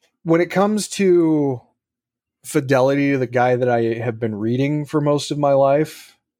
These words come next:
then Dark Knight wins rather handily when it comes to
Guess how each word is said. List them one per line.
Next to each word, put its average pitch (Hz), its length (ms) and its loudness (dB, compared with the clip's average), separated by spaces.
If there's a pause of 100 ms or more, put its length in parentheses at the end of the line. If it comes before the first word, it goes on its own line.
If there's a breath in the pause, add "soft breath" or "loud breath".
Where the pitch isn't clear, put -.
(540)
then 123 640 0
Dark 131 280 0
Knight 123 220 0
wins 113 340 -2
rather 110 280 0
handily 110 560 -4
when 123 220 -6
it 107 100 -10
comes 113 400 -4
to 107 560 -4